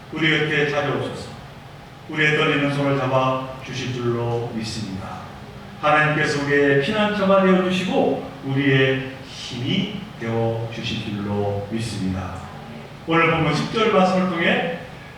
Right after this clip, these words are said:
다시 한번 제가 봉독을 해드립니다. 이르시기를, "너희는 가만히 있어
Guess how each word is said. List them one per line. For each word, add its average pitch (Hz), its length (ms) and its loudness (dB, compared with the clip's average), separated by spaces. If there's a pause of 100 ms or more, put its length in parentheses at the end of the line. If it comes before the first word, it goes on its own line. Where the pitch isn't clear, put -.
(280)
다시 160 200 -2
한번 135 420 -2 (100)
제가 131 640 -2
봉독을 135 560 0 (260)
해드립니다. 120 480 -4 (640)
이르시기를, 160 720 0 (380)
"너희는 147 440 2
가만히 143 480 4
있어 135 440 -4